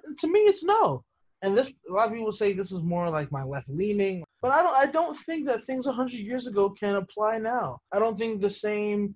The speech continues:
clauses, I think, was it President Obama, his last enacted bill changed the, the wording in our, uh, legal documentation from using Negroes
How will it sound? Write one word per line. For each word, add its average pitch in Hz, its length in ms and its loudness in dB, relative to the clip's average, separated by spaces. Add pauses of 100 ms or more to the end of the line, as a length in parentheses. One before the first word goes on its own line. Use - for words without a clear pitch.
clauses, 196 420 4
I 240 100 2
think, 262 280 0
was 240 140 0
it 151 180 -2
President 247 320 2
Obama, 196 580 2
his 180 180 -4
last 185 520 0
enacted 170 560 -4
bill 151 480 -2
changed 202 560 -2
the, 165 60 -2
the 160 40 0 (220)
wording 208 500 0
in 175 160 -4
our, 170 420 4
uh, 147 80 -8
legal 196 300 -2
documentation 180 880 -2
from 165 300 -2
using 180 360 -2
Negroes 165 720 -4